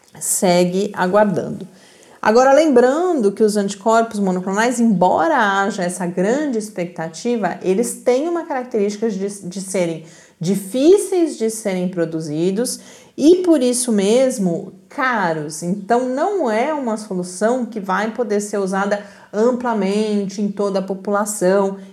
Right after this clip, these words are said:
Esse texto do The New York Times que eu falei, inclusive, diz que vai ser preciso, por exemplo,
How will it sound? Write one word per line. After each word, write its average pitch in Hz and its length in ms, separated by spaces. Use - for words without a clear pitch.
Esse 208 300
texto 196 340
do 180 300
The 180 140
New 180 160
York 170 220
Times 170 280
que - 80
eu 180 40
falei, 208 240
inclusive, 240 320
diz 269 320
que 320 380
vai 240 140
ser 247 160
preciso, 262 380
por 269 220
exemplo, 277 560